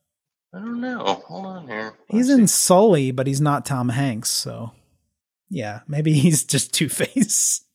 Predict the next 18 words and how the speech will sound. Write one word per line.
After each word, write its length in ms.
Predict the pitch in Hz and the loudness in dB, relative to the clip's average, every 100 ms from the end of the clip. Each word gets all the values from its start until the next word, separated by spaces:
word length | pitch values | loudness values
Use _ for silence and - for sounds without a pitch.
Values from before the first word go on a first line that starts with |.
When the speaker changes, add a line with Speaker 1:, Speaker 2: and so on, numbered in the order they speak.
| _ _ _ _ _ _ - 247 - | _ _ _ _ _ _ -10 -4 -4
Speaker 1:
Yeah, 380 | - 175 185 175 214 165 - | 0 2 4 4 0 -4 -6
Speaker 2:
<laughs> 220 | - - | -6 2
Speaker 1:
uh, 600 | 160 165 165 165 160 156 | 4 6 6 6 6 4
from 240 | - 165 | -2 -2
looking 280 | 165 180 165 | -2 0 2
at 160 | 139 131 | 4 2
it 140 | 123 | 0
here, 320 | 143 143 135 180 | 2 4 4 2
he's 440 | - 208 190 196 | 2 2 2 -4
Speaker 2:
<laughs> 380 | - _ _ - | -6 _ _ 0
Speaker 1:
Two-Face. 560 | 107 104 104 - - - | 2 2 -2 -6 -10 -12
Speaker 2:
Yeah. 400 | 156 135 131 123 - _ _ _ | -6 -4 -4 -6 -12 _ _ _
Speaker 1:
Uh, 840 | 131 139 135 127 123 123 120 117 117 | 2 4 6 4 4 2 2 0 -2
Speaker 2:
That's 140 | - 131 | 0 2
Speaker 1:
known 320 | 147 175 185 | 4 4 2
Speaker 2:
okay. 100 | 226 | 0
Speaker 1:
for 800 | 185 160 156 151 147 143 131 135 - | 0 2 2 4 4 4 0 -4 -2
The 160 | 131 | -2